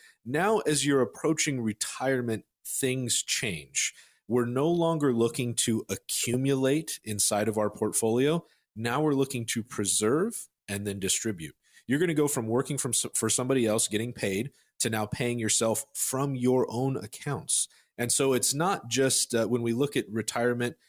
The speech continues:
uh, it's not just a collection of, uh, investment accounts kind of strewn about here and there.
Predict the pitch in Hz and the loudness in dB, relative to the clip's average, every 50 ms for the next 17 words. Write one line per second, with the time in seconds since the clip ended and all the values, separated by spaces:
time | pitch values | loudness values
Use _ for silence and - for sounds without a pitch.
0 | _ _ _ - - 110 104 98 117 113 - - 139 135 143 110 123 127 131 - | _ _ _ -8 -4 -4 -2 0 0 0 0 0 0 -2 -2 -2 -2 -2 -2 0
1 | - 117 107 - - 104 98 110 107 - - - 117 110 107 - - 107 104 101 | 0 -2 -4 -2 -4 -2 -2 -2 0 0 0 -2 -2 -4 -6 -6 -4 -4 -4 -2
2 | 92 - - _ _ _ _ - - 98 95 92 92 98 104 104 92 107 113 113 | -4 -4 -6 _ _ _ _ -14 -10 -10 -8 -8 -8 -8 -8 -8 -4 -2 -2 -2
3 | - - 120 113 117 110 - 120 113 113 104 - - - 120 107 98 90 - - | -2 -2 -2 -6 -4 -4 -4 -4 -4 -2 -2 -4 -4 -2 -4 -4 -2 -2 -2 -2
4 | - 120 113 110 101 104 104 107 - - - 117 110 101 98 98 104 120 135 | 0 -2 -2 -2 0 -2 -2 -2 -4 -4 -4 -4 -4 -4 -4 -4 -2 -2 -4